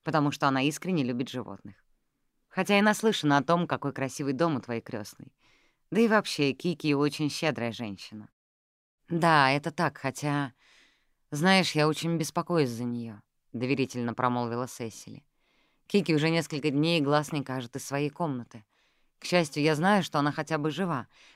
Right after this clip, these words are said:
потому что сегодня утром перед отъездом к тебе получила от неё коротенькое письмо. Ты случайно не в курсе, может, у неё какая-то хроническая болезнь с периодическим обострением, а?»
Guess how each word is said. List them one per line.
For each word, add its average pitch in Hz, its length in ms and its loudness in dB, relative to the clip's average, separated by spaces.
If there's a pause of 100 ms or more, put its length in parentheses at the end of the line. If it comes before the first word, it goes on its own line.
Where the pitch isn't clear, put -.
потому 143 320 2
что - 140 -8
сегодня 147 420 2
утром 151 440 0
перед 143 220 0
отъездом 139 480 0
к - 40 -16
тебе 143 320 -2
получила 143 540 -2
от 135 100 -4
неё 131 180 -2
коротенькое 135 600 -4
письмо. 117 420 -14 (720)
Ты 180 140 -2
случайно 180 400 -2
не 180 140 0
в - 80 -10
курсе, 202 320 -2
может, 151 340 0
у 151 40 0
неё 151 200 0
какая-то 151 400 -4
хроническая 147 720 -4
болезнь 156 480 0
с - 80 -12
периодическим 135 720 -2
обострением, 120 640 -6
а?» 165 160 -6